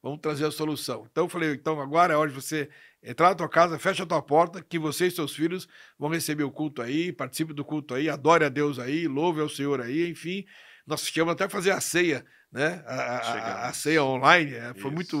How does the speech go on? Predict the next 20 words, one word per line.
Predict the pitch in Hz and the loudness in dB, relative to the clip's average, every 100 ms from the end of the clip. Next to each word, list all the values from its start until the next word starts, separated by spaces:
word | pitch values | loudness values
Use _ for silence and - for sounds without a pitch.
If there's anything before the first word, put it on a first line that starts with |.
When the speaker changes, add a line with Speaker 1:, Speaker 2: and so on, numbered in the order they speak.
| 127 | -6
Speaker 1:
muito | 110 143 156 147 135 | -8 -10 -8 -8 -8
um | 123 | -8
pe-, | 120 127 120 - | -6 -6 -6 -18
um | |
período | 127 131 143 156 | -10 -6 -4 -4
que | 160 151 139 - - _ - | -2 -2 -2 -6 -20 _ -10
foi | 170 | -4
satisfatório | 175 180 175 175 - 196 175 | 0 0 0 0 4 4 4
até | 147 | -2
para | 139 135 | -2 -2
nós, | 120 160 202 131 | 0 0 -2 -4
embora | 131 135 147 123 _ _ _ | -4 0 0 -2 _ _ _
vivíamos | 117 117 135 135 | -12 -6 -4 -4
um | |
momento | 127 123 120 | -6 -8 -10
tão | - 131 | -8 -8
tenso, | - 156 190 - | -4 -4 -2 -4
mas | 147 143 | -4 -4
foi | 165 | -8
satisfatório. | 175 - 180 151 160 208 | -8 -6 -6 0 0 0